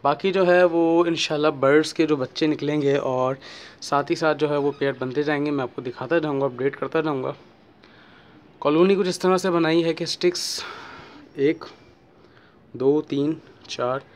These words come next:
पाँच sticks लगाई हैं। उसके साथ बीच में आपको hanger दिख रहा होगा, अ, hanger use कर सक-, सक-, अ, hanger use कर सकते हैं आप, या साथ ही साथ कोई ऐसी perch use कर सकते हैं जो थोड़ी सी हिलती हो। Birds को थोड़ा सा किसी भी perch पे बैठ के हिलना भी बहुत पसंद आता है।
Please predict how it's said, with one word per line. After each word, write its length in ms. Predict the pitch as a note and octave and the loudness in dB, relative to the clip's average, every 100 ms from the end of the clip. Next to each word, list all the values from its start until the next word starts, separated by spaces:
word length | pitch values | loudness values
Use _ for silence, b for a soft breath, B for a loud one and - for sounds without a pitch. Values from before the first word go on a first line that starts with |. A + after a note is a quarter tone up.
| b b b - | b b b -4
पाँच 200 | C#3+ D3+ | -4 -2
sticks 280 | - F3+ F#3+ | -6 -2 2
लगाई 220 | F3 F3+ | 4 6
हैं। 60 | |
उसके 200 | F3+ - | 4 0
साथ 200 | - D#3+ | -4 -2
बीच 280 | D3 C#3+ - | -2 -6 -4
में 80 | D#3+ | -4
आपको 240 | D3+ - | -4 -2
hanger 360 | D#3 C#3 C3+ D3+ | -2 -2 -2 -2
दिख 180 | C#3 B2+ | -2 -4
रहा 120 | C3+ | -2
होगा, 220 | B2+ C#3 - B B B B B B - | -2 -6 -10 B B B B B B 0
अ, 140 | C3+ | 0
hanger 340 | D3+ D3+ E3+ | 2 4 4
use 180 | E3+ F3 | 2 0
कर 100 | D#3+ | -2
सक-, 360 | - E3+ D#3 D#3 | 0 0 0 -2
सक-, 300 | - - C#3+ | -12 -8 -4
अ, 280 | D3 C3+ C3+ | -2 0 -2
hanger 280 | D3 D#3 | 2 4
use 180 | F3 E3+ | 4 2
कर 100 | D#3+ | 0
सकते 280 | D#3 D3+ D#3+ | 0 -4 -2
हैं 60 | D3+ | 0
आप, 140 | D3 | 0
या 200 | C#3+ C#3 | 0 -2
साथ 200 | C#3 C3 | -2 -4
ही 60 | C#3+ | -6
साथ 200 | - C#3 | -6 -6
कोई 280 | - C#3 C#3 | 0 0 0
ऐसी 300 | - C#3+ - | -2 -4 -4
perch 300 | - C#3 D3 | -4 -4 -4
use 160 | C#3 | -6
कर 100 | - | -6
सकते 280 | C#3 C3 - | -8 -8 -4
हैं 100 | D3+ | -4
जो 100 | C#3+ | -4
थोड़ी 180 | C#3+ C#3 | 0 0
सी 120 | D3 | 0
हिलती 340 | C3+ B2 - A#2+ | -2 -4 -4 -4
हो। 140 | G#2+ B B B B B B | -6 B B B B B B
Birds 280 | C3+ F3+ F3+ | 2 2 2
को 480 | - F3+ F#3 F#3+ F#3 - _ _ - - D3 | 4 6 6 4 0 -10 _ _ -20 -8 0
थोड़ा 160 | D3 | 0
सा 420 | D#3 D#3+ D#3 E3 B B B - | 2 4 4 4 B B B -10
किसी 280 | D3+ - F3+ | -6 2 2
भी 180 | D3+ D#3 | 4 2
perch 280 | D#3 D3 - | 2 0 4
पे 120 | D#3 | 2
बैठ 240 | C3+ C3 | 2 -4
के 140 | - D#3 | 0 0
हिलना 280 | A#2+ C3 C3+ | 0 -2 0
भी 100 | D3 | -2
बहुत 200 | C3+ B2 | -4 -4
पसंद 280 | C3 D3+ | -4 0
आता 220 | D3 B2 C3+ | 0 0 -4
है। 440 | - - - | -6 -14 -14